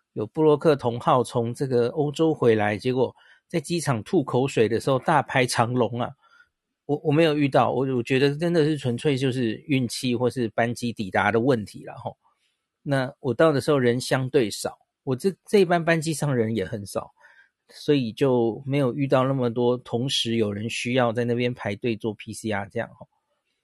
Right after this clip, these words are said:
那我会讲一下我在机场看到的动线，呃，怎么样吼。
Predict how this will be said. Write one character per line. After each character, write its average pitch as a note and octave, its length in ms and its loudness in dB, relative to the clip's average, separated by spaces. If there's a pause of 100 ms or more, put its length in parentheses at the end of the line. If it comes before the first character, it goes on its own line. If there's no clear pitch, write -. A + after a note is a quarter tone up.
(180)
那 C#3 120 -2
我 A2 60 -2
会 F3 100 2
讲 B2 220 0
一 - 20 -4
下 D3+ 160 2
我 A2+ 140 2
在 C#3+ 240 -4 (180)
机 C#3+ 200 -4
场 B2 200 -4
看 C3 220 -4
到 A#2 160 0
的 G#2 80 -2
动 A#2 260 0
线， A2 360 -2 (840)
呃， A#2 300 -6
怎 - 120 -12
么 A2 120 -10
样 B2 260 0
吼。 - 240 -10